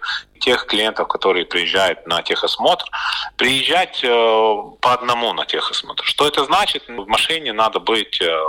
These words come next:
одному, не надо брать, э, всю семью, чтобы ехать на техосмотр, потому что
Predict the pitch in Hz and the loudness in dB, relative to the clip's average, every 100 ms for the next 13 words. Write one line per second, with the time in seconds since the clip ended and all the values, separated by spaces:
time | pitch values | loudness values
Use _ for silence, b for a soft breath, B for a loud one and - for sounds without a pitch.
0 | - 98 98 104 175 147 101 104 95 - | -2 0 0 2 0 0 2 2 2 2
1 | 98 95 - 85 78 - - - 107 - | 2 2 -6 -8 -14 -16 -6 -4 -2 -4
2 | 87 117 - - 80 85 95 - - 147 | -4 -2 -2 -4 -4 0 0 -2 -6 -4
3 | - - - - 139 - - 92 92 - | -4 -2 -4 0 -2 -2 -8 -2 0 0
4 | 85 | -4